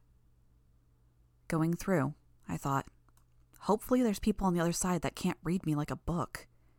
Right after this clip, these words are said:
My phone lit up as a connection was established to a satellite. A moment later, the connection was secured. The clock changed, followed by a time zone and a symbol. Four forty-six Eastern Standard Time, Earth Bet.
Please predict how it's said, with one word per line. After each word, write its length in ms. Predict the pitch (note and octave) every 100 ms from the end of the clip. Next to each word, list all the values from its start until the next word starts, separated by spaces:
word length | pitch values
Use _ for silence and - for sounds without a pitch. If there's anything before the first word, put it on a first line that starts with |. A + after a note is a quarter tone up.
| _ _ _ _ _ _ _ _ _ _ _ _
My 160 | E3+ E3
phone 280 | - G#3 A#3+
lit 140 | F#3
up 200 | F#3 -
as 140 | D3
a 40 | E3
connection 420 | E3+ E3+ - D#3
was 100 | C#3+
established 480 | C#3 E3+ E3+ D3+ -
to 80 | C#3
a 40 |
satellite. 560 | E3 D#3+ C#3 G#2+ C3 - - - _ _ _ _
A 40 | -
moment 260 | D#3+ D#3
later, 240 | E3 G#3 D#3+
the 80 | -
connection 360 | F3 F#3+ D3+
was 100 | C3+
secured. 500 | D3 - F#3 C#3+ - - - _ _ _ _ _ _ _ _ -
The 80 | E3+
clock 240 | F#3 E3+
changed, 500 | - F#3 D3 A2+ - - -
followed 280 | F3 F#3+
by 120 | F#3+ F3+
a 60 |
time 320 | - F#3+ G3+
zone 200 | F#3 D#3+
and 120 | C#3 D3+
a 40 |
symbol. 480 | - E3+ D3 A2+ - - - - _ _ _ _
Four 340 | - G3+ A#3
forty-six 800 | B3 A#3 A3+ G3 - F#3 - -
Eastern 380 | F3 F#3 - E3+
Standard 380 | - E3 E3 D3+
Time, 400 | - C#3 - F3 -
Earth 240 | - D#3 -
Bet. 320 | D#3+ D#3